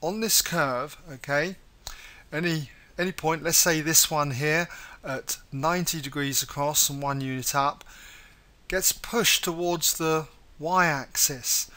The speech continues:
So instead of being at ninety one, it's now halved. That distance is halved, so it appears at forty-five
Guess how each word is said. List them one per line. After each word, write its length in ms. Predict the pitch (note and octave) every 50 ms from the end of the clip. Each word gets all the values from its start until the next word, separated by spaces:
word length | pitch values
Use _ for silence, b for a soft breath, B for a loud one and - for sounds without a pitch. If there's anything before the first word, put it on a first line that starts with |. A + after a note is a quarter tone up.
| B B B
So 160 | - - D#3
instead 420 | D#3 D3+ - - - F#3+ G3 G#3+
of 320 | G#3+ G3+ F3+ F3 E3 - - B B B B -
being 280 | - D#3 D#3 D3+ D3
at 120 | C#3+ B2 F3
ninety 840 | D3+ D#3 D3+ D#3+ F3 G3 G#3 G3 F3+ - - D3+ C#3 B2+ A#2+ A#2 - -
one, 400 | - C3 C3 C3 C#3 D#3+ F3 E3 B B B B B
it's 260 | - D3 - - - -
now 380 | D3+ D#3 D#3 D#3 D3+ D#3+ D#3+ - B B B - - - - -
halved. 560 | - - - F3+ F#3+ F#3 F3 D3+ B2+ B2 - -
That 200 | D3 C3+ D3+ -
distance 440 | - E3+ - - - D3+ C3+ -
is 120 | D#3 C#3+ -
halved, 300 | D#3+ F3+ E3+ C#3+ B2+ -
so 120 | - - C#3
it 140 | C3+ - -
appears 480 | - - - D#3 D3+ D3 D3+ D3 - -
at 240 | - - D3 - -
forty-five 1080 | - - - - F3+ F3+ F3 - - D3+ - - D3+ C#3+ C3+ B2+ B2 B2 B2 -